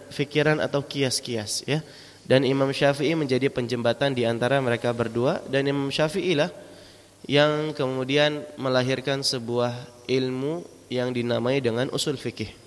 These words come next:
Kemudian penulis, hafizahullah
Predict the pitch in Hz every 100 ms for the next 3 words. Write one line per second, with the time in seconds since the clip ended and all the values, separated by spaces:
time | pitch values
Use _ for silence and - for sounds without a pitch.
0 | - - - - - - - - - -
1 | - - - - - - - - - -
2 | - - - - - - - - - -
3 | - - - - - - - - 139 170
4 | 196 185 180 190 180 196 196 151 170 -
5 | - 151 160 143 139 143 156